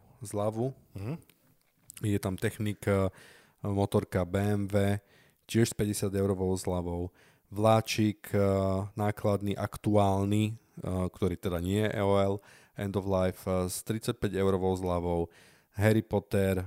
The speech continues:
Speaker 1: a tajomná komnata, a je tam, a, Pac-Man s päťdesiatpäť eurovou zľavou, teda tá herná konzola, Technik, a, traktor John Deere, je tam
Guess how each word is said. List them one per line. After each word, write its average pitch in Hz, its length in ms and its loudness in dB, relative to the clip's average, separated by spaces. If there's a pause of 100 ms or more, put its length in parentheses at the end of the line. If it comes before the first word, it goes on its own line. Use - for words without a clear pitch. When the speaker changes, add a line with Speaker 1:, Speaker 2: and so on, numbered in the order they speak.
Speaker 1:
a 90 380 -2 (240)
tajomná 98 400 2
komnata, 101 640 -2 (480)
a 90 400 -6
je 92 160 -2
tam, 87 320 -4
a, 85 240 -2
Pac-Man 110 560 0 (160)
s - 160 -16
päťdesiatpäť 101 640 -2
eurovou 95 320 0
zľavou, 90 320 -4
teda - 160 -6
tá 87 160 -8
herná 95 320 -4
konzola, 90 480 -4 (480)
Technik, 98 680 -4 (200)
a, 90 400 -2 (560)
traktor 107 560 0
John 90 320 -4
Deere, 131 440 4 (320)
je 107 160 4
tam 95 320 0